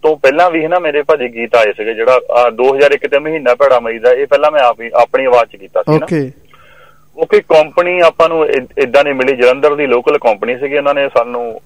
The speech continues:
Speaker 1: ਅਹ, ਅਸੀਂ ਵੀਡੀਓ ਵੀ ਬਣਵਾ ਕੇ, ਬਣਾ ਕੇ ਦਿੱਤੀਆਂ ਉਹਨਾਂ ਨੂੰ। ਬੰਬੇ ਤੋਂ ਦੋ ਗੀਤਾਂ ਦੀ ਵੀਡੀਓ ਬਣਾਈ ਸੀ ਨਾ ਉਦੋਂ।
Speaker 2: ਓਕੇ।
Speaker 1: ਤੇ ਜਿਹੜੀ ਤੀਜੀ ਆ, ਇਸ ਗਾਣੇ ਦੀ ਵੀਡੀਓ ਸੀਗੀ, ਮਈ ਵਾਲੇ, ਮਈ ਵਾਲਾ ਗਾਣਾ ਜਿਹੜਾ ਆਪਣਾ ਵੀ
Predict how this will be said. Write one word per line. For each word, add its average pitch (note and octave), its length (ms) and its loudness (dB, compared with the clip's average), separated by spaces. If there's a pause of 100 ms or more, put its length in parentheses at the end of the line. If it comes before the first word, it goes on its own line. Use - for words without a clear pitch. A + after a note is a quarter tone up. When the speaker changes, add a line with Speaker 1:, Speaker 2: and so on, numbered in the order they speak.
Speaker 1:
ਅਹ, A2 380 2
ਅਸੀਂ B2 140 -4
ਵੀਡੀਓ C3 260 -2
ਵੀ D#3 100 -2
ਬਣਵਾ A#2+ 320 2
ਕੇ, A#2 120 -6
ਬਣਾ A#2 300 2
ਕੇ A#2+ 100 -2
ਦਿੱਤੀਆਂ A2 320 -8
ਉਹਨਾਂ A#2 160 -6
ਨੂੰ। A#2+ 120 -10
ਬੰਬੇ G#2 300 0
ਤੋਂ G2+ 140 -8
ਦੋ G#2+ 160 -6
ਗੀਤਾਂ G#2 360 -2
ਦੀ G#2 80 -10
ਵੀਡੀਓ A2 280 -8
ਬਣਾਈ G#2 200 -4
ਸੀ A2 120 -18
ਨਾ C3 100 -2
ਉਦੋਂ। C#3+ 140 -2 (300)
Speaker 2:
ਓਕੇ। D3 320 -4 (380)
Speaker 1:
ਤੇ C3 180 2
ਜਿਹੜੀ C#3 420 0
ਤੀਜੀ D#3+ 440 0
ਆ, D#3 120 6
ਇਸ D3 280 2
ਗਾਣੇ C#3 220 4
ਦੀ C3 120 -2
ਵੀਡੀਓ C3 280 2
ਸੀਗੀ, A2+ 260 -4
ਮਈ A#2 260 0
ਵਾਲੇ, G#2 240 2 (420)
ਮਈ A2+ 280 0
ਵਾਲਾ A2 220 6
ਗਾਣਾ G#2 400 0
ਜਿਹੜਾ G#2 200 0
ਆਪਣਾ G2 460 -2 (100)
ਵੀ F#2+ 140 -14